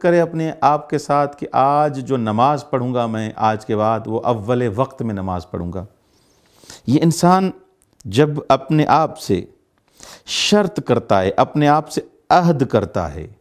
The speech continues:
کہ آج کے بعد میں جو کام بھی کروں گا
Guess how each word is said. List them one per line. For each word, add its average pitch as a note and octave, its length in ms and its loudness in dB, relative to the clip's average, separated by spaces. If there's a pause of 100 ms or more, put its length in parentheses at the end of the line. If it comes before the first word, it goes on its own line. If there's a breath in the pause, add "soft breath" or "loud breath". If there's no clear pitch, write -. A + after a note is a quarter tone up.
(680)
کہ - 180 -6
آج C#3+ 340 0
کے C3 80 -4
بعد F#2 240 -6 (800)
میں G#2+ 260 -2
جو A2 240 0
کام C#3+ 300 -4
بھی B2 100 -8
کروں A2+ 300 -4
گا G2+ 160 -8